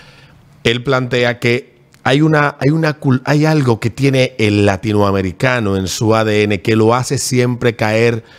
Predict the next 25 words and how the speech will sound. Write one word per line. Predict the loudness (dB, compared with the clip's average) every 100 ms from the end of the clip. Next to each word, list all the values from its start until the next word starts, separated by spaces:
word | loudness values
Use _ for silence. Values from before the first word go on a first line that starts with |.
| -20 -20 -4
como | 0 2
una | 2 2
mosca | 2 0 -2 -4 -4
ante | -4 -4
estas | -4 -2 -2
ideas | 0 2 2 0 -4 -8 -12 -18 _ -20 -20 _ _ -20 -20 _ -20 -8 0
y | 2
volver | 4 2 2 0
a |
chocar | -2 -2 -2
con | 2
lo | 2
mismo, | 2 0 2 2
y | 2
es |
como | 0 0 0
si | 0
el | -2
ciclo, | -2 -2 -2 -2 -2
como | 0 0
si | 0
fuera | -2
un | 0
círculo | -2 -2 0 0
vicioso, | 0 0 2